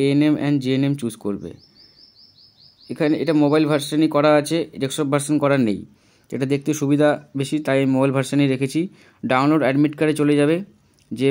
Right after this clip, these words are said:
পেজটি খুলে যাবে সেখানে তোমাকে অ্যাপ্লিকেশন নাম্বার এবং date of birth properly দিতে হবে, এবং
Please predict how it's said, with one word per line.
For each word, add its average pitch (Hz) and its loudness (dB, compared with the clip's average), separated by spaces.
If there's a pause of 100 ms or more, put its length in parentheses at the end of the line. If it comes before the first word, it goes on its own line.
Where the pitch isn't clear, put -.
পেজটি 147 -2 (100)
খুলে 143 0
যাবে 147 0 (100)
সেখানে 139 -2 (120)
তোমাকে 143 0 (160)
অ্যাপ্লিকেশন 143 -4 (100)
নাম্বার 143 0 (120)
এবং 131 -4 (180)
date 127 -4
of 139 -2 (100)
birth 139 -2 (100)
properly 135 0
দিতে 107 -4
হবে, 95 -16 (640)
এবং 127 0